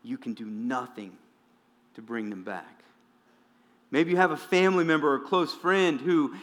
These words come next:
every time you get around them, they're hostile to you. Every time you try to bring up the Lord, it's, it's just smacked down, it's smacked down. And you know you can't bring them to the Lord.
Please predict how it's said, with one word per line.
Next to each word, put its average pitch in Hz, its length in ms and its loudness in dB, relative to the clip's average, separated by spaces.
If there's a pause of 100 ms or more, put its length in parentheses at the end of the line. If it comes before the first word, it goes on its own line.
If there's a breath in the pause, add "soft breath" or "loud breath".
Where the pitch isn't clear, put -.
(140)
every 196 240 6
time 190 440 6
you 175 100 -4
get 170 180 4
around 165 460 6
them, 139 100 0
they're 160 180 2
hostile 175 640 2
to 143 120 -12
you. 151 160 2
Every 190 200 4
time 208 640 6
you 202 120 0
try 202 360 8
to 196 80 6
bring 190 300 4
up 190 140 4
the 160 80 0
Lord, 185 480 8
it's, 180 200 4 (220 loud breath)
it's 202 240 8
just - 460 -2
smacked 202 520 4
down, 156 580 4
it's - 120 -12
smacked 180 560 0
down. 143 480 2 (1600)
And 113 120 -12
you 123 80 -6
know 120 140 -2
you 117 180 -8
can't 120 360 -8
bring 117 240 -6
them 104 140 -10
to 110 140 -20
the 113 60 -14
Lord. 104 440 -10